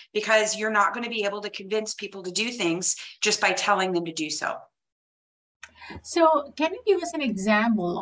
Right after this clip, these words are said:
Speaker 2: of a barrier to access or care for our non-medical listeners, an example of a barrier to care and maybe an intervention that you'll use in order to overcome that barrier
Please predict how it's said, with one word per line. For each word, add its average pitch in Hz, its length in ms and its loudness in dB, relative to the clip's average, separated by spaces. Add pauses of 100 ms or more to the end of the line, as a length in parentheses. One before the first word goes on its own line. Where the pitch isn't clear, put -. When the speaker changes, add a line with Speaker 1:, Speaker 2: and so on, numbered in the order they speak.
(100)
Speaker 2:
of 190 160 2
a 196 140 -2
barrier 202 540 2 (100)
to 196 180 -4
access 180 560 -2
or 180 200 -4
care 175 600 -2 (360)
for 190 260 4
our 185 180 4
non-medical 190 800 0 (100)
listeners, 180 760 0 (300)
an 208 140 4
example 214 520 6
of 180 160 2
a 180 60 0
barrier 185 400 0
to 185 140 -6
care 175 440 0
and 196 260 2
maybe 254 520 0
an 196 160 0 (100)
intervention 208 920 2 (320)
that 196 260 2
you'll 190 260 0
use 196 760 2 (260)
in 208 160 -2
order 190 160 -2
to 190 220 -4
overcome 208 500 4
that 180 180 2
barrier 175 380 4